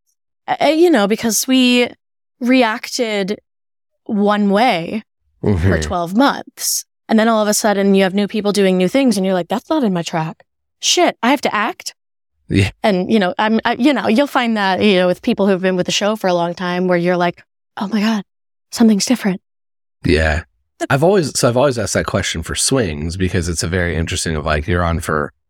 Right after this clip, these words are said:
Speaker 2: one show or two shows or just kinda quick in and out and doing different parts. But from year one to year two, you had a, a huge
Speaker 1: Yeah.
Speaker 2: turnover, almost completely new
Speaker 1: Yeah.
Speaker 2: cast.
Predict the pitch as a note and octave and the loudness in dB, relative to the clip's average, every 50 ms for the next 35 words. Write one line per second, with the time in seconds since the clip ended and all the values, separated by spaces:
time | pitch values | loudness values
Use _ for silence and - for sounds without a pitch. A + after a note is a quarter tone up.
0 | _ _ _ _ - G#2 G#2 G2+ F#2 - G2 F#2 F#2 F2+ F2 E2+ E2 - A2 G2 | _ _ _ _ -2 0 0 0 0 0 0 -2 -2 -2 -2 -4 -2 -2 -2 -2
1 | - - F2+ E2 E2+ E2+ E2+ E2+ F2 F#2 D#2 - F2 - - F2+ E2 E2+ - - | 0 -2 -2 -2 -2 -2 -4 -4 -4 -6 -6 -6 -6 -6 -4 -4 -4 -4 -2 -4
2 | G#2 F2 - - - F2+ F2+ E2+ E2 F2 G#2+ A2 F#2+ E2 D#2+ - - - _ _ | -4 -4 -4 -6 -4 -2 -2 0 -2 -2 -2 -4 -4 -4 -6 -8 -12 -16 _ _
3 | _ _ _ _ - F#2 F#2 E2 F#2+ F2+ F2 E2+ D#2+ D#2+ - - C#2+ D#2+ - - | _ _ _ _ -2 -2 0 0 0 0 0 0 -2 -2 -4 -6 -8 -4 0 0
4 | A#2+ G#2 F2+ E2 - - - - _ _ _ _ _ _ _ _ A2+ G2+ F#2 - | 0 0 0 -4 -6 -10 -12 -12 _ _ _ _ _ _ _ _ 0 0 0 0
5 | - - - - - - A2 G2 G2 G#2 B2+ C3+ B2 A2 G#2 A2 A2+ G#2 F#2+ F#2 | -4 -10 -14 -8 -2 0 0 2 2 2 2 2 0 0 -2 -4 -2 0 0 2
6 | F2 E2 D#2+ D2+ - - C#3+ C#3+ B2 F#2+ F2 E2+ G2+ B2+ A2+ G#2 F2+ E2+ E2 D2 | 2 2 0 0 0 0 2 2 4 2 2 2 2 2 2 2 -2 -2 -4 -6
7 | - - _ _ _ - - - - - - _ _ _ - - D#3+ F3+ B2 F2+ | -10 -12 _ _ _ -8 -8 -8 -8 -14 -20 _ _ _ -4 0 0 2 2 0
8 | D2 - G3 G3 F#3+ F3+ D#3 D2+ D2+ C2+ C#2+ - C2 C2+ - G2 A#2 A#2+ A2+ G#2+ | 0 0 0 2 2 0 -2 -4 -4 -6 -6 -6 -6 -4 -2 0 2 2 2 2
9 | - - - - F#2+ F#2 - A2+ A2 F#2 F2+ F#2+ F2 E2+ - F#3+ F3 A#2+ G#2 G2+ | 0 -2 -2 -2 -2 0 0 2 2 4 4 2 4 4 2 2 2 0 -4 -6
10 | F#2+ E2 D#2+ D2+ D#2 - - | -6 -6 -8 -6 -6 -6 -8